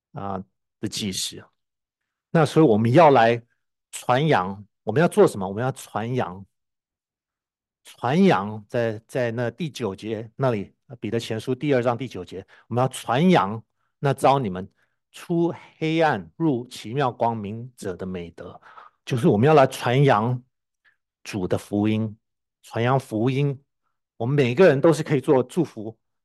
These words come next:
的管道，神要祝福人，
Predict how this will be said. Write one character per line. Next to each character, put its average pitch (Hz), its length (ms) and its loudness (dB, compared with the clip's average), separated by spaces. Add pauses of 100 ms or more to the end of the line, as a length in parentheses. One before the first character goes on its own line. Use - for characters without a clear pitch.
(120)
的 127 80 -6
管 - 220 -6 (120)
道， - 280 -6 (500)
神 131 260 -4
要 175 120 4
祝 175 220 0
福 110 180 -8
人， 95 320 -8